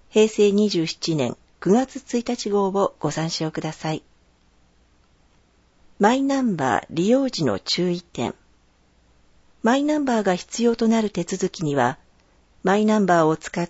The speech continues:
たなりすましなどの不正行為を防止するために、本人確認を行うことが義務付けられています。そのため、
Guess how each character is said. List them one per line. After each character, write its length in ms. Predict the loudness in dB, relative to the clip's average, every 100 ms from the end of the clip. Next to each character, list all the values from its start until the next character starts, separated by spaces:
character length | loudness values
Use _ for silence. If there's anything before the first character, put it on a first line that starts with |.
| _
た 240 | -2 -2 -4 _ _ _ -2
な 120 | 0
り 140 | 0
す 180 | -4 -2
ま 140 | -2
し 160 | -2 0
な 140 | 0
ど 100 | 0
の 120 | -2 -4
不 120 | -2
正 200 | -2 -2
行 200 | 0 0
為 120 | 2
を 80 | 0
防 160 | 0
止 160 | -2 -6
す 120 | -4
る 80 | -4
た 160 | -2 -2
め 140 | -2
に、 200 | -4 -10 _ _ _ _ _ _ _
本 220 | 2 4
人 180 | 0 -4
確 280 | -4 0
認 220 | 2 4 2
を 100 | 0
行 140 | -2
う 200 | -2 -2
こ 140 | -6
と 140 | -6 -4
が 200 | -4 -6 -6
義 140 | -2
務 120 | -2
付 240 | -4 -4 -2
け 20 |
ら 120 | -2
れ 60 | -4
て 140 | -6
い 80 | -6
ま 140 | -8
す。 180 | -10 -20 _ _ _ _
そ 140 | 2 2
の 100 | 2
た 140 | 0
め、 240 | 0 0